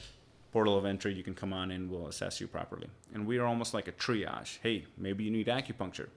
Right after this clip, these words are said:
Hey, actually, you just need a massage. You just need a couple of workout sessions, and you should be good to go." It's just a movement pattern that we need to build. So stuff like that.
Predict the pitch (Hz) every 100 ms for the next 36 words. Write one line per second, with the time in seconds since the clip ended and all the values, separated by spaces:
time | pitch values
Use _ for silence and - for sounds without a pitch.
0 | - - - - - - 117 - 101 -
1 | 120 104 107 120 113 104 143 - - -
2 | - - - - - 113 139 151 165 135
3 | 143 143 143 139 117 127 139 113 - 123
4 | 135 120 127 131 131 123 127 131 156 123
5 | 95 120 117 120 143 123 101 101 92 95
6 | 92 95 98 - 87 - - - 123 -
7 | 113 82 -